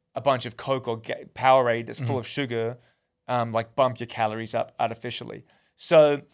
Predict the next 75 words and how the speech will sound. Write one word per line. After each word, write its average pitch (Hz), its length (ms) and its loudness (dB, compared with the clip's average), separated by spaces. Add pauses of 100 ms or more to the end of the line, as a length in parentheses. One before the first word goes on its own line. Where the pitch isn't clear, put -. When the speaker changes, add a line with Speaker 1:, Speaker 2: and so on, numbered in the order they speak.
(140)
Speaker 1:
here's 208 260 -2
what 208 80 4
I 180 40 4
think 160 180 -6
we 135 60 -6
should 117 120 -10
do. - 80 -10
I 123 80 -2
think, 214 280 -4
like, 175 280 4
we 143 140 -10
can't 196 480 -2 (280)
use, 143 320 -2
like, 127 220 4
let's 139 180 0
say, 131 140 0
for 135 120 -6
example, 123 300 -4
Coke, 127 360 -4 (380)
like, 123 140 -12
full 147 200 -4
sugar 120 220 -10
Coke 123 340 -2 (160)
as 123 180 -4
a 113 60 -8
calorie 127 340 2
source. 175 320 -4 (360)
But 170 140 4
if 156 100 -2
we 156 40 -2
want 180 300 0
Speaker 2:
Well, 214 100 2
Speaker 1:
to, - 20 2
Speaker 2:
not 262 140 2
Speaker 1:
if, - 180 -8
no, 214 100 0
no, 170 60 4
Speaker 2:
only, 165 320 0
like, 117 120 -4
Speaker 1:
no, 220 60 2
no, 208 80 4
Speaker 2:
you 156 60 -2
Speaker 1:
but 185 60 8
Speaker 2:
can't 170 100 4
have 160 140 4
that 147 240 4
as 127 240 0
well. 117 160 2
Speaker 1:
I - 40 0
think 240 140 -2
if 185 60 -6
we 196 60 2
wanted 165 420 0
to 170 100 -4
make, 147 420 0 (160)
like, 147 180 0
really 143 460 -2
calorie 139 400 0
dense 135 240 -4
shakes, 156 400 -2
I - 40 -2
think 170 160 -2
that 151 120 8
would 147 80 0
be 131 100 -4
good. 127 240 -4
So, 156 80 -2
like, 143 140 0
if 135 100 -8
we 180 140 -4
had, 160 160 4
like, 139 120 -2
a - 20 -20
protein 202 360 -4
shake 180 300 0